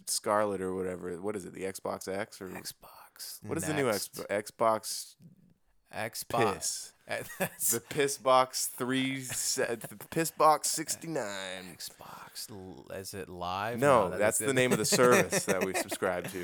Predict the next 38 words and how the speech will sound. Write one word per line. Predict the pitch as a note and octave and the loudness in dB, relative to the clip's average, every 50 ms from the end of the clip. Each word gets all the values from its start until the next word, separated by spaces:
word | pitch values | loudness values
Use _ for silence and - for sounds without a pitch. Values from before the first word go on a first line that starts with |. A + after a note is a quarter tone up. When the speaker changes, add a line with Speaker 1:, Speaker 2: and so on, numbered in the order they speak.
| E2 E2 | -6 -6
Speaker 1:
Um, | F2 F2 E2+ E2 E2+ E2 - _ _ _ _ _ _ - - | -8 -8 -10 -10 -14 -18 -20 _ _ _ _ _ _ -18 -8
that | - A#2+ C3 | -4 -2 -2
is | C3 B2 | 0 0
something | - C3 A2+ G#2+ G2 | -2 -4 -4 -4 -8
you | F#2 | -8
can't | - - G#2+ G2+ F#2+ F2+ | -6 -4 -2 -2 -2 -2
escape, | - - - - - - - - | -6 -8 -8 -10 -12 -12 -12 -14
though. | - - - | -12 -12 -12
If | - - | -10 -8
you're | F#2+ F#2+ | -6 -6
on | F#2+ F#2+ | -6 -8
P | F2+ - F2+ E2+ | -8 -10 -10 -10
C, | E2 - F2 F2 | -10 -10 -10 -10
you, | F2+ F2+ F2 E2+ D#2+ - - - D#2 D#2 - | -12 -12 -12 -12 -14 -14 -16 -16 -16 -16 -12
it's, | - F#2+ F#2+ - - - F2+ | -12 -12 -12 -12 -16 -18 -16
there's | F2+ F#2 G2 F#2+ E2 F2+ | -8 -6 -6 -6 -6 -8
a, | E2+ | -12
there's | E2 E2+ F#2 F#2 E2 E2+ | -12 -8 -8 -8 -8 -8
a | |
few | - - A#2 A2 | -10 -10 -10 -8
gaming | F2+ G2+ F#2 F2+ F2 F2 E2 | -8 -6 -6 -6 -8 -8 -10
services | - - F#2 F2+ F2 E2+ - - F2 E2+ E2+ - | -8 -8 -6 -8 -8 -10 -10 -12 -12 -14 -14 -14
you | F2 | -14
need | F2 F2 E2+ - | -14 -14 -14 -12
to | E2 | -12
subscribe | - - - - - F2 E2+ - - - | -12 -12 -12 -10 -8 -6 -6 -6 -8 -8
to. | - F2 | -8 -8
Speaker 2:
Right. | D2+ B1+ B1+ A1 - _ - - - _ _ - _ _ _ - | -6 -6 -8 -12 -14 _ -20 -20 -20 _ _ -20 _ _ _ -10
Speaker 1:
Um, | D#2+ E2+ D#2+ D#2+ E2+ - - - _ - | -8 -8 -8 -8 -10 -12 -16 -16 _ -6
Speaker 2:
Game | F#2+ A#2 C#3 | -4 -4 -4
Speaker 1:
actually, | C3 | -2
Speaker 2:
Pass. | A#2 A2+ G2+ D#2+ - - - | -2 -4 -4 -4 -8 -12 -14
Speaker 1:
yeah, | - E2+ D#2+ C#2 - | -12 -12 -12 -12 -12
the | - | -12
Game | - G2+ G2+ G2+ F2+ | -10 -8 -8 -8 -8
Pass | - F#2+ E2 - - D#2 - - | -6 -6 -6 -6 -4 -6 -8 -8
is | - - - | -10 -12 -12
a | - - - - - | -10 -10 -10 -10 -12